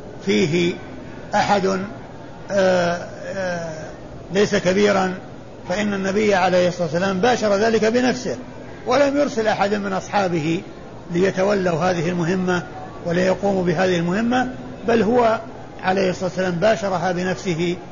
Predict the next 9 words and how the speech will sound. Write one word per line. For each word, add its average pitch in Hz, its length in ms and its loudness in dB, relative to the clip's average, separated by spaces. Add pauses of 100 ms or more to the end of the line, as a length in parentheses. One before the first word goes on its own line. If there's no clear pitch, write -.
(260)
حيث 190 200 2
ذهب 185 580 2 (420)
ليصلح 180 720 -6 (240)
بينهم. 180 340 -10 (720)
وفيه 214 420 0
أن 208 120 -2
الإمام 190 400 -2
إذا 180 280 0
تأخر 185 520 0